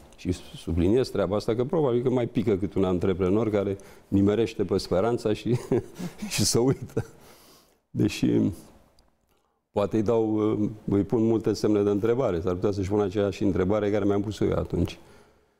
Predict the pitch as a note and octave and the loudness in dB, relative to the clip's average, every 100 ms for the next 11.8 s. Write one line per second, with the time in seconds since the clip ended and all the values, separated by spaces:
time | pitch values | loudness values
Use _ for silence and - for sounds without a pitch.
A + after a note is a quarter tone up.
0 | _ _ _ _ A#2 B2 C3+ D3 - C#3+ | _ _ _ _ 0 2 2 0 0 0
1 | C#3 B2+ - A#2 A#2+ C3+ C3 A2+ G#2+ A#2+ | 0 0 0 2 4 4 2 2 2 0
2 | A#2 - - - _ _ _ _ _ _ | -2 -8 -18 -20 _ _ _ _ _ _
3 | _ D#3 D3 B2 A2 F#2+ G2+ - - - | _ -2 0 0 -2 -2 -4 -6 -4 0
4 | - - - - - - - - _ _ | 0 -2 -6 -12 -14 -16 -20 -20 _ _
5 | C4+ G3 G3 F3 D#3 A2+ G#2+ C#3+ - D#3 | -12 -4 -2 0 0 0 0 -2 0 -2
6 | C#3+ - - C3 C3 - - - _ _ | -2 -2 0 0 0 -6 -20 -20 _ _
7 | _ _ - D#3 D3+ D3 C#3 - - - | _ _ -2 0 2 0 0 -2 -8 -20
8 | - _ _ _ _ _ _ _ _ _ | -20 _ _ _ _ _ _ _ _ _
9 | _ - C#3 E3 F#3 C3+ A2 F#2+ F2+ G2+ | _ -2 2 2 2 0 -2 -4 -2 -4
10 | G2+ A2+ A2 C#3+ A#2 G#2+ C#3+ F#3 D#3 A#2+ | 0 -2 -2 -2 -2 0 0 2 0 0
11 | A#2+ C#3 D3 C#3+ C#3 C3+ E3+ A2 | -2 0 2 4 4 2 0 -2